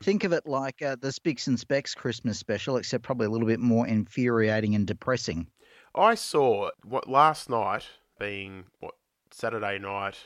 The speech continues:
Speaker 2: Uh, this is pre-recorded, obviously. It's not a live podcast. It's, this is no Sizzle Town. Um,
Speaker 1: <laughs>
Speaker 2: there, there was the Spicks and Specks, one of the Spicks and Specks Christmas episodes, and I, I saw, I saw Adam Hills. I'm like,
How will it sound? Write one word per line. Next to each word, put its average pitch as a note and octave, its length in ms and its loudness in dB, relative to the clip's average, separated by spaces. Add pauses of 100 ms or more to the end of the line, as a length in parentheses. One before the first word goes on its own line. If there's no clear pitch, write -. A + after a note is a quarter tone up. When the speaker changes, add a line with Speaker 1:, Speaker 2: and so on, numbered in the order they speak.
(200)
Speaker 2:
Uh, C2 400 -10 (200)
this A#2 180 -16
is - 60 -20
pre-recorded, E2 600 -10
obviously. D#2+ 360 -16
It's - 140 -18
not E2+ 100 -14
a E2+ 40 -10
live D#2+ 320 -12
podcast. - 520 -14
It's, - 260 -20
this - 180 -20
is D#2+ 120 -20
no E2 140 -12
Sizzle E2 360 -16
Town. E2 340 -12 (500)
Um, F#2+ 480 0 (340)
Speaker 1:
<laughs> - 340 -6
Speaker 2:
there, C3 280 6
there C3 140 4
was C#3 260 6
the B2+ 100 -6
Spicks - 280 -6
and A#2+ 100 -8
Specks, A2+ 380 0
one B2 80 0
of A#2 60 -2
the A2 60 -6
Spicks - 260 -10
and G#2+ 100 -8
Specks - 260 -4
Christmas - 520 -8
episodes, F#2 680 -6 (380)
and B2+ 120 2
I, C3+ 240 6
I B2+ 80 4
saw, C#3+ 460 6
I - 20 -2
saw C3+ 240 4
Adam A#2+ 260 4
Hills. A#2 340 0
I'm A#2+ 120 -6
like, A2+ 220 4